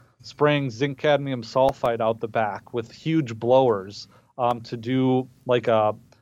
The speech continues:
a biological agent test. And it, it's just insane, I mean, that they would do this, um, and trying to, you know, create a situation, it was a tracer experiment,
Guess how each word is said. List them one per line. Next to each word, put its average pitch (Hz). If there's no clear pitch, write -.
a 127
biological 123
agent 123
test. -
And 120
it, 165
it's 170
just -
insane, 143
I 113
mean, 117
that 120
they 135
would 123
do 135
this, 110
um, 113
and 123
trying 135
to, 127
you 117
know, 117
create 123
a 127
situation, 113
it 156
was 120
a 117
tracer 139
experiment, 107